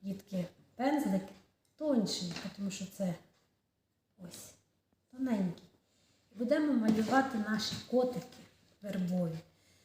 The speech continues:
Ми змішуємо фарбу, бачимо, що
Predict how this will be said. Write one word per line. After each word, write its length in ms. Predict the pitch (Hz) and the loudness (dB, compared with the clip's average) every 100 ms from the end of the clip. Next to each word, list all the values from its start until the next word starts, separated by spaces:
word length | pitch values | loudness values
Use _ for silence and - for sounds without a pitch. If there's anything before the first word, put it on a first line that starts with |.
| _ - | _ 0
Ми 440 | 240 294 294 294 | 6 6 6 4
змішуємо 680 | 214 269 294 285 226 214 208 | 8 10 10 8 6 4 2
фарбу, 400 | - 233 233 202 - | 0 2 2 0 0
бачимо, 600 | 262 285 - 220 214 226 | 0 2 4 4 4 0
що 220 | - 226 | -4 -4